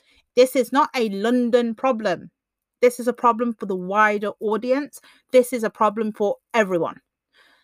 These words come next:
Not just, you know, all these people living over in London, et cetera, et cetera. It's everybody's problem. Women should not feel that if they leave their house after a certain time, they need to have, like, a key, you know, in between their fingers, you know, as,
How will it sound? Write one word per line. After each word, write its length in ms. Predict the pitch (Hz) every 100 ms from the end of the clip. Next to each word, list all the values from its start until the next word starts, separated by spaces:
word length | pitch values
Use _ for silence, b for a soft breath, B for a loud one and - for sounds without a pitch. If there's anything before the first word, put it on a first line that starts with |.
| _
Not 280 | 202 285 -
just, 460 | - 262 254 - - _ -
you 100 | 214
know, 160 | 165 170
all 180 | 214 214
these 160 | 208
people 340 | - 208 196 185
living 300 | 170 196 214
over 200 | 214 214
in 160 | 214
London, 460 | 190 196 190 190 196
et 140 | 190
cetera, 280 | - - 185
et 60 | -
cetera. 360 | 185 - - B B B -
It's 260 | 247 - - -
everybody's 760 | 262 247 233 233 214 170 190 196
problem. 540 | - 381 359 190 160 - _ _ _ _ _ _ _ - -
Women 340 | 226 269 269
should 200 | 254 202
not 200 | 247 -
feel 260 | - 240 175
that 160 | 180
if 140 | 185 -
they 180 | 233 240
leave 200 | 214 196
their 140 | 185
house 320 | 180 208 190
after 200 | 175 -
a 20 | 175
certain 320 | - 170 180
time, 300 | - 220 220 B B _
they 140 | 226 214
need 200 | 202 190
to 60 |
have, 240 | 202 196 185
like, 180 | 175 -
a 60 |
key, 400 | - - 226 220 208 B B
you 100 | 214
know, 160 | 175 170 -
in 100 | 196
between 300 | 185 208 180
their 140 | 175 -
fingers, 460 | 220 214 196 202 190
you 140 | 196
know, 100 | 180 170
as, 160 | 190